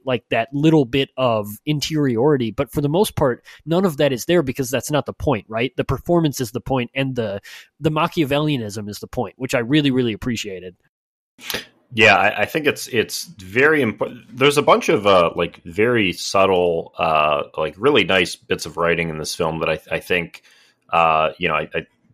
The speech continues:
Speaker 2: I haven't read the book, but I think maybe we can attribute it to, uh, uh, Patricia Highsmith's original novel. I, I guess I don't know. Um, but I think, like, the fact that, that, that Ripley is American is, I think, so, like, important to the, the core of this film, right? Like, he is an American,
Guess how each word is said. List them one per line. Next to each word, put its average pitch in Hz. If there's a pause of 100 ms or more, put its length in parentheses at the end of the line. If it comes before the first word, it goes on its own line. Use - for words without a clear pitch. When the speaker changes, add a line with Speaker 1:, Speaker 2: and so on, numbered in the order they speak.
(240)
Speaker 2:
I 95
haven't 90
read 87
the 78
book, 82
but 90
I 82
think 85
maybe 82
we 80
can 78
attribute 78
it 78
to, 76
uh, 78
uh, 73 (100)
Patricia -
Highsmith's -
original 73
novel. 104
I, 76
I -
guess 85
I -
don't 78
know. 78
Um, 76
but 82 (240)
I 117
think, 139
like, 123
the 113
fact 127
that, 110 (120)
that, 90 (200)
that 87
Ripley 90
is 82
American 87
is, 85
I 80
think, 78
so, 78
like, 85
important 87
to 92
the, 80 (320)
the 85
core 98
of 80
this 80
film, 90
right? 95
Like, 87
he 127
is 113
an 107
American, 90